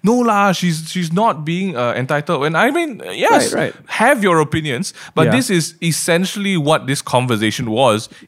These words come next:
Speaker 1: if
Speaker 2: Mm.
Speaker 1: you put it in chicken rice context. And we love the
Speaker 2: Oh,
Speaker 1: chicken rice
Speaker 2: okay.
Speaker 1: context, right?
Speaker 2: We lo-,
Speaker 1: So,
Speaker 2: sure.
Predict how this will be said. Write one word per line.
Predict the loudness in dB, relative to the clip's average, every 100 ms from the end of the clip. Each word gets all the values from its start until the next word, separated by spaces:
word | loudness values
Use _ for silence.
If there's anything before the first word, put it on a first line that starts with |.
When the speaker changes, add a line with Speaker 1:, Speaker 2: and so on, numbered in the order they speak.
| _
Speaker 1:
if | 2 2
Speaker 2:
Mm. | 2
Speaker 1:
you | -2
put | -2 -2
it | -2 0
in | 2 2 0 -6 _
chicken | -6 -2 0 2
rice | 2 2
context. | 0 0 0 -4 -4 -12 -6
And | -4
we | -2
love | 0 0 0
the | -4
Speaker 2:
Oh, |
Speaker 1:
chicken | -6 -2
rice | 0 0
Speaker 2:
okay. | -2
Speaker 1:
context, | -2 -4 -2
right? | -2 0
Speaker 2:
We | 0
lo-, | 0 -2 -2
Speaker 1:
So, | -4 -6 -2
Speaker 2:
sure. | 0 0